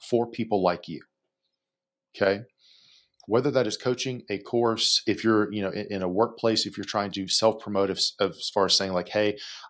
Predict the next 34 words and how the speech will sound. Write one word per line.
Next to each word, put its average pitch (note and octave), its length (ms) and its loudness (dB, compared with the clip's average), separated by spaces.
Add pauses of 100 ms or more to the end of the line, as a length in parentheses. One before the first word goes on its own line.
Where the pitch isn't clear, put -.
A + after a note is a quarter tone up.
I'm G#2+ 160 4
the G#2 80 -4
best G#2 240 0
person - 240 -2
for G#2 100 -8
this G2 160 -2
position," A2 560 -2
whatever B2 500 4
the G2+ 120 -8
context G#2 680 -2
is, G#2+ 460 2 (920)
it C3 220 4
isn't F3+ 540 2 (160)
a A2+ 140 2
request. G2 920 0
It A2+ 100 -2
is G#2 200 -2
an G2+ 180 -8 (180)
offer. - 300 0 (1040)
That, A#2+ 480 0 (260)
to A#2 120 -4
me, A#2 260 0
is, A2 260 0
is F#2+ 140 0
a G2 80 -2
big F2+ 380 -4
distinction, F#2 840 0 (180)
a, A2 140 -2
a, G2 520 2
a, G2 40 -2 (120)
just G2+ 180 0
a G2 60 -6
cognitive A2 640 0
reframe F#2+ 680 -4